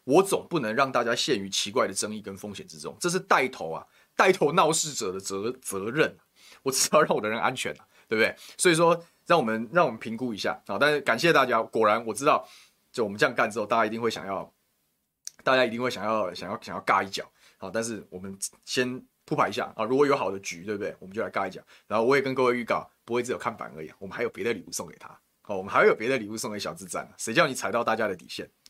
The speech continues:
谁叫你派一个外来的人，然后羞辱桃园人的智商？这种事情我们是不能接受的，好不好？嗯。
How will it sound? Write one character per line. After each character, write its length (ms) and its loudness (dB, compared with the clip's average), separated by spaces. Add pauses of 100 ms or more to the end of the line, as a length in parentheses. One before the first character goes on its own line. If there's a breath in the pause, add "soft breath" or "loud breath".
(320 soft breath)
谁 220 0
叫 220 4
你 280 -10
派 180 2
一 100 -4
个 100 -4
外 240 4
来 120 -2
的 80 -4
人， 200 -8
然 100 -10
后 60 -6
羞 300 0
辱 160 -8
桃 160 -6
园 100 -8
人 80 -14
的 80 -14
智 180 -8
商？ 240 -10 (380)
这 120 -6
种 80 -2
事 120 -2
情 140 -2
我 80 -6
们 100 -8
是 80 -8
不 80 -4
能 100 -8
接 160 -6
受 240 -2
的， 60 -20 (500)
好 100 -10
不 60 -6
好？ 140 -10 (1200)
嗯。 220 -8